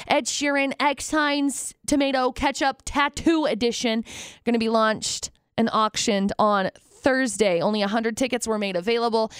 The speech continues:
Event's already sold out, so if you wanted to get in on it, I'm sorry, you cannot.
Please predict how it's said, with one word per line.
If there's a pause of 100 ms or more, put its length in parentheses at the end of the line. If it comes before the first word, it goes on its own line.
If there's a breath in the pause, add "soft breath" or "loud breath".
(100)
Event's
already
sold
out,
so
if
you
wanted
to
get
in
on
it,
I'm
sorry, (400 loud breath)
you
cannot.